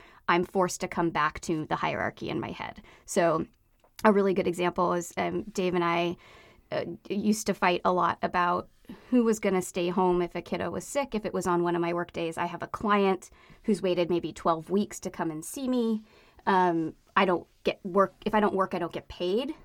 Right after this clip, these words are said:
Whereas my husband doesn't work, he does get paid. Um,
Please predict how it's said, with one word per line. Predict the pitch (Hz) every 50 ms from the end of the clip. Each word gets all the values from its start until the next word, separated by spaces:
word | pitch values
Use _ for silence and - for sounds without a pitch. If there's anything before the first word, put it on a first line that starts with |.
| - - -
Whereas | - 185 180 180 170 -
my | 185 175 170
husband | 180 185 170 - 185 185 175
doesn't | 180 175 165 180 -
work, | 180 170 185 - -
he | - -
does | - - 151 165 -
get | - 233 -
paid. | - 262 269 269 277 294 285 - - - - - - - - -
Um, | 185 180 180 175 165 165 165 -